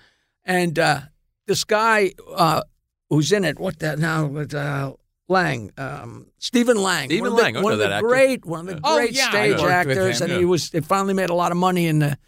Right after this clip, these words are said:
Speaker 1: in the, he, the, the Blue Guys and whatever that show, the, those, those movies. What is it? The,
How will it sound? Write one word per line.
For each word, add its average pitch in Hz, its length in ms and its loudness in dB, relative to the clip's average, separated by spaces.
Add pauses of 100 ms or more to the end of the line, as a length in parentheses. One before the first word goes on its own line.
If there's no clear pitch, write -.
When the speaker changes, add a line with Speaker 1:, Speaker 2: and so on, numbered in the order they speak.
(420)
Speaker 1:
in 151 180 -4
the, 139 280 -4
he, 160 200 4
the, 131 160 -4
the 147 320 -6
Blue 185 260 2
Guys 127 360 0
and 143 120 0
whatever 143 280 0
that 127 180 -8
show, 117 300 0
the, 131 200 -8
those, - 400 -12
those 143 240 -2
movies. 123 460 0
What 165 180 0
is 139 140 -2
it? 127 180 -6
The, 135 240 -6